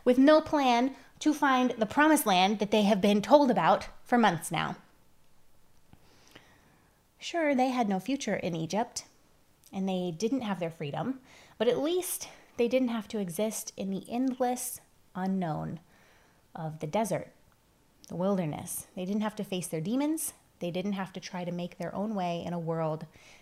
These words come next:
that refused to accept them or make space for them. Things weren't better in Egypt, but they weren't unknown in Egypt. And how many times do we do this? We wish for the safer option,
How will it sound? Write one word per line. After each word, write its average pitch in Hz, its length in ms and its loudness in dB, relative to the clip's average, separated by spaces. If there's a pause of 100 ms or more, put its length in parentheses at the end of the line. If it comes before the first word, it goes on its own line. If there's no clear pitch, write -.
(100)
that - 140 -8
refused 254 540 -4
to 226 80 -6
accept 202 360 -8
them 170 240 -4
or 180 120 -4
make 165 220 -6
space 170 340 -8
for 156 140 -8
them. - 260 -8 (840)
Things 294 300 -2
weren't 294 280 0
better 247 240 2
in 170 200 -2
Egypt, 160 460 -6 (920)
but 180 180 -6
they 185 120 -2
weren't 208 360 -4 (220)
unknown 202 800 2 (360)
in 175 160 -4
Egypt. 151 560 -6 (480)
And 226 100 -4
how - 160 -4
many 339 180 0
times 302 260 0
do 262 80 -2
we 262 140 0
do 262 140 0
this? - 340 -2 (680)
We 233 180 -2
wish 262 460 0 (800)
for 269 140 0
the 269 100 2
safer 254 480 2
option, 202 460 -2